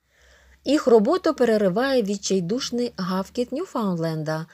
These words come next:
Собака рветься в яму і знаходить два скелети. Через кілька секунд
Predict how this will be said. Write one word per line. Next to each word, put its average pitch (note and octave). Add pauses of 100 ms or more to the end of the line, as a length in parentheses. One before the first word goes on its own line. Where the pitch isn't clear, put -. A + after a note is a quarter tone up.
(240)
Собака E3+
рветься E3+
в F3
яму F#3+
і F3+
знаходить G#3
два G3
скелети. F#3 (120)
Через E3+
кілька F#3
секунд B3+